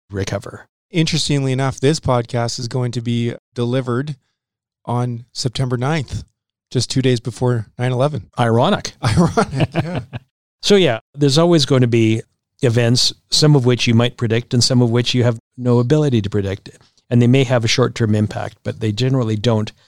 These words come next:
Speaker 1: have a long-term impact. The other thing to think about is that when you react to a crisis by maybe leaving the markets, and hopefully not too many people chose to pull out of the markets back in March,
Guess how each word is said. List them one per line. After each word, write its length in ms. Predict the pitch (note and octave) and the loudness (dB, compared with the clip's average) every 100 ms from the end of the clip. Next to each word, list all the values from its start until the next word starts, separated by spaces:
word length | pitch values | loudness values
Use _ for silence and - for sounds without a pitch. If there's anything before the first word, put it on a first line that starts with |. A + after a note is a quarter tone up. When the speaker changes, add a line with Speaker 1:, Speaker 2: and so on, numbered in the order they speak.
| _ _ _ | _ _ _
Speaker 1:
have 140 | A2 | -4
a 40 | G2+ | -2
long-term 500 | G2+ G2+ G2+ G2+ F#2+ | 0 -2 -2 -6 -6
impact. 500 | F#2+ G#2+ - - - _ _ _ _ _ | -8 -10 -14 -16 -18 _ _ _ _ _
The 120 | A3+ | -2
other 120 | C4 | 0
thing 360 | A3+ C3 A#2 A#2 - - | 2 2 2 0 -4 -6
to 100 | B2+ | -2
think 220 | B2 A2+ | 0 0
about 260 | G#2+ A2 D3 | 0 0 2
is 140 | F#3 | 2
that 80 | C3 | 2
when 160 | A#2+ A2+ | 2 2
you 80 | |
react 380 | G#2+ A2 D3+ G#3 | 2 0 0 -2
to 120 | C3+ | -4
a 60 | G#2 | -6
crisis 500 | - A2 G#2 A#2+ A#2+ | -2 0 0 0 -2
by 480 | - G#2+ G2+ G2+ G2 _ _ _ _ _ | 0 -2 0 -2 -6 _ _ _ _ _
maybe 300 | B2 A2 G#2 | -2 0 2
leaving 400 | G#2+ C#3+ D3 A#2 | 2 4 4 4
the 80 | G2 | 2
markets, 600 | G#2 G#2+ C#3+ F3 - - _ | -2 -4 -4 -2 -2 -4 _
and 320 | A2 G#2 G#2 - _ _ - | -4 -2 -2 -6 _ _ -4
hopefully 380 | C#3 - B2 | -4 -2 0
not 280 | A2 A2 - | 2 0 -2
too 100 | - | 0
many 240 | B2 A2+ G#2+ | 2 2 0
people 480 | A2+ G#2+ G#2 G#2 | -4 -4 -4 -4
chose 280 | A2 B2+ G#2+ | -4 -2 -2
to 100 | - | -6
pull 180 | G#2 C3 | -4 0
out 120 | A2 | 0
of 60 | G2+ | -2
the 60 | |
markets 400 | G2+ G2+ G#2+ G#2+ | -4 -4 -4 -6
back 320 | - G#2 G2+ G#2 | -6 -6 -6 -6
in 240 | G2+ G#2 - _ _ | -6 -8 -12 _ _
March, 400 | C#3 F3+ C#3+ - | -4 -2 -2 -8